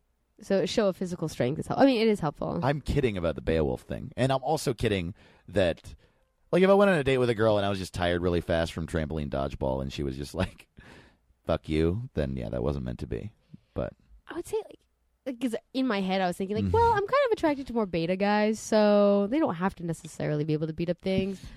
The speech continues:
Speaker 1: But then you're kind of a beta guy turned alpha guy. I,
Speaker 2: Yeah,
Speaker 1: I
Speaker 2: I'm realizing that about myself.
Speaker 1: Yeah.
Speaker 2: But the thing is that I'm taking her to that place. So I would ruin the date. I honestly,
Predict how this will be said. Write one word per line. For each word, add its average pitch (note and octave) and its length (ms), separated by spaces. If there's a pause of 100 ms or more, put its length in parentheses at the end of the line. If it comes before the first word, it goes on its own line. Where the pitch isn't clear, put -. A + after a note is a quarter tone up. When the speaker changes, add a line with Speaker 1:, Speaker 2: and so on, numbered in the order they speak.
(200)
Speaker 1:
But A#3 140
then B3+ 180
you're F#4 140
kind G#4+ 220
of D4+ 80
a B3 80
beta G#3 220
guy G3 240
turned F#3 400
alpha G#3 240
guy. E3+ 320 (100)
I, F#3 180 (240)
Speaker 2:
Yeah, B2 280
Speaker 1:
I A#2 80
Speaker 2:
I'm B2+ 120
realizing G2 440
that D#2 120
about D#2 200
myself. D2 480
Speaker 1:
Yeah. G#3 260 (260)
Speaker 2:
But E3 440
the A#2+ 80
thing F3+ 240
is F3 220
that C#3 140
I'm D#3+ 260
taking D#3+ 400
her C#3 360
to E3+ 320
that A#2 260
place. - 480 (500)
So B2 480 (440)
I C#3+ 140
would D#3+ 140
ruin F3+ 260
the D#3+ 80
date. D3 400 (140)
I D#3+ 120 (140)
honestly, E3+ 540